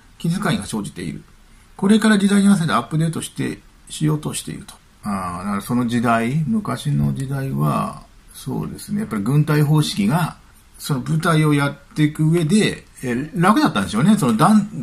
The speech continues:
舞台っていうのかな。多分団体行動だと思うんですよね。団体で何かをしていく上で、えー、上からの命令系統をした方が、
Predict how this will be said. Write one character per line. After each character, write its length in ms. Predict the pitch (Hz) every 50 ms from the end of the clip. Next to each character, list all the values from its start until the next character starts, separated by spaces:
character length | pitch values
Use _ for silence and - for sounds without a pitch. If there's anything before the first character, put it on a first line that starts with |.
| 104
舞 140 | 95 98 120 -
台 260 | 269 - - 214 -
っ 40 | -
て 160 | - - 123
い 60 | 180
う 40 | 208
の 80 | 196
か 120 | 143 98 87
な。 420 | 95 104 104 101 95 82 73 - - _ - - _ _ - - _ _ - _ _ _ _ - - - - - -
多 80 | - 196
分 160 | 165 220 208
団 260 | 135 185 226 247 247
体 200 | 254 269 269 254
行 280 | - - 285 285 277 240
動 400 | 190 120 92 78 76 - - -
だ 140 | - 92 -
と 80 | -
思 100 | 87 -
う 20 | -
ん 20 |
で 60 | -
す 40 | -
よ 60 | 101
ね。 160 | 120 135 139 127
団 280 | 147 156 175 185 170 -
体 180 | 196 196 196
で 80 | 196 196
何 240 | 196 202 202 202 202
か 80 | 165
を 80 | 135 120
し 80 | -
て 80 | - 143
い 40 | 139
く 120 | - 147 135 131
上 200 | 135 143 147 131
で、 320 | 120 151 156 123 101 98 - - - - - - - - - - - - - _ -
え 180 | 117 113 110 107
ー、 100 | 101 -
上 200 | 156 170 202 202
か 120 | 202 190
ら 80 | 180 160
の 80 | 151
命 240 | 151 156 151 156 160
令 160 | 156 160 156
系 280 | 151 - 170 160 156 151 123
統 280 | 110 95 82 65 - - - _ - _ _ _ _ _ -
を 280 | 170 180 135 - - - -
し 120 | - - -
た 140 | 180 175 160
方 260 | - 196 196 165 110
が、 360 | 127 139 120 95 - -